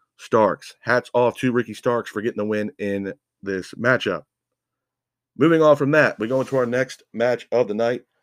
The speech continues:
It is Jade Cargill defending her T B S Championship against the Bunny.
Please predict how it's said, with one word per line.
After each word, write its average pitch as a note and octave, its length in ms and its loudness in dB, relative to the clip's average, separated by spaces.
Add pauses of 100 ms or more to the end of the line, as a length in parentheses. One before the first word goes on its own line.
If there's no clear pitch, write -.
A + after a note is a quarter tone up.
(300)
It C3+ 100 0
is C#3 120 0
Jade C3+ 300 0
Cargill B2 460 2
defending A2+ 360 0
her G#2 120 -2
T C3 200 -4
B A#2+ 140 -2
S A2+ 140 0
Championship A#2+ 480 -4
against F#2+ 300 -4
the F#2+ 100 -4
Bunny. A#2 380 0